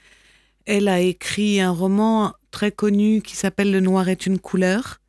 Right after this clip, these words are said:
Elle a aussi écrit beaucoup de poésie, ce qui est moins connu, et il y a aussi une très nombreuse correspondance. Donc, euh, je vais traverser un peu, euh, toutes ces formes, euh, sans faire, euh,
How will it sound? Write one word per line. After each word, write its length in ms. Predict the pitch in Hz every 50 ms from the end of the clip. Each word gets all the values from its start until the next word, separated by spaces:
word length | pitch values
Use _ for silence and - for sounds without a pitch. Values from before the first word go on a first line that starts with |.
| _ _ _ - - - - - _ _ _ _ _ -
Elle 160 | 208 214 220
a 120 | 220 214 190 - _
aussi 400 | - 226 233 220 - - 220 - _ -
écrit 320 | 240 226 - - 226 220
beaucoup 300 | 185 185 214 - - 214
de 40 | - _ -
poésie, 460 | - 202 196 190 180 165 - 190 -
ce 100 | - -
qui 140 | - - 202
est 80 | 190
moins 220 | 185 185 185 196 202
connu, 500 | - - 190 180 175 180 185 202 220 - _ -
et 180 | - 208 208 208
il 40 | 208
y 20 |
a 60 | 196 190
aussi 240 | 185 - - -
une 200 | 214 208 202 190
très 240 | - - - 220 226
nombreuse 460 | 214 202 202 190 180 190 196 185 -
correspondance. 1000 | - - 185 175 185 175 - - - 175 170 160 156 156 165 165 - - - _ _ _ _ _ _ _ _ _ _ - - - _ _ -
Donc, 300 | 175 190 190 175 - -
euh, 60 | 185
je 160 | 180 160 - 170
vais 120 | 170 185
traverser 640 | - - - 185 175 185 180 - - - 202 196 190
un 80 | 185 175
peu, 180 | 165 - -
euh, 540 | 185 185 190 190 190 185 180 180 180 180 175 170 -
toutes 180 | - 180 -
ces 140 | - - 190
formes, 460 | 170 - - 185 180 185 196 214 226 - _ _ _ _ _ _ _ _ _ _ _ _ _ _ _ -
euh, 580 | 185 185 180 175 175 170 170 170 170 170 170 165
sans 580 | - - - - 208 202 202 208 208 208 202
faire, 540 | 190 - - - 220 214 214 214 202 165 175
euh, 280 | 190 190 185 185 185